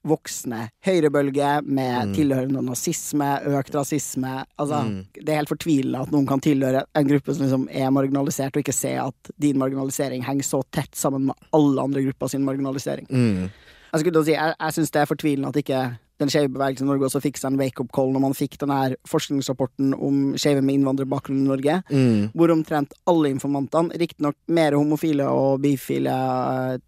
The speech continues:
Speaker 1: eh, cis-folk der enn transfolk,
Speaker 2: Mm.
Speaker 1: men alle informantene rapporterer om, for det første, ekstremt mye rasisme
Speaker 2: Mm.
Speaker 1: i det skeive miljøet, men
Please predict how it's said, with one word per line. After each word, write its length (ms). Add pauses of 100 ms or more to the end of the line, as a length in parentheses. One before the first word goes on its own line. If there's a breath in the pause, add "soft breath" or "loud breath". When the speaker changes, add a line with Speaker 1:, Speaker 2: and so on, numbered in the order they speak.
Speaker 1:
eh, 140
cis-folk 560
der 260
enn 180
transfolk, 540
Speaker 2:
Mm. 80
Speaker 1:
men 180
alle 180 (100)
informantene 580 (440)
rapporterer 600
om, 260 (120)
for 140
det 40
første, 340
ekstremt 640
mye 200
rasisme 540 (200)
Speaker 2:
Mm. 240
Speaker 1:
i 40
det 140
skeive 280
miljøet, 460 (140 loud breath)
men 220